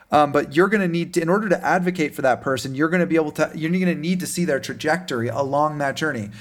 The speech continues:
One of the things that I, I'm, I think limits a lot of managers from having effective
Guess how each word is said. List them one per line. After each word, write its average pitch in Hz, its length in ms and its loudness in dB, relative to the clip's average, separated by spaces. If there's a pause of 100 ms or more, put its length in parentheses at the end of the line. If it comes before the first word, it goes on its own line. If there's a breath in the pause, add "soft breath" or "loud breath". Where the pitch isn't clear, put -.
(240 loud breath)
One 170 180 2
of 208 80 4
the 185 80 2
things 180 400 -2 (300 soft breath)
that 156 320 4
I, 151 380 0
I'm, 143 480 -4 (200)
I 147 120 0
think 175 320 -2 (120)
limits 175 640 0
a 175 60 2
lot 147 180 4
of 143 80 -2
managers 139 460 -2
from 131 380 -4
having 147 300 0
effective 131 440 -2